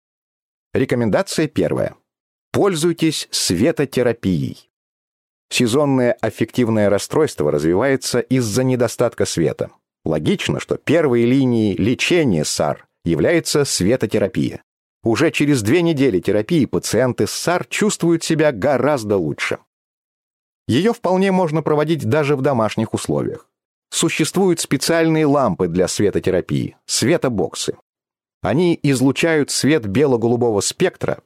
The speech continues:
по своим характеристикам похожий на дневной.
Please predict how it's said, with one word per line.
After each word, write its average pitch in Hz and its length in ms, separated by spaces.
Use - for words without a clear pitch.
по 98 100
своим 117 300
характеристикам - 840
похожий 135 480
на 120 160
дневной. 98 580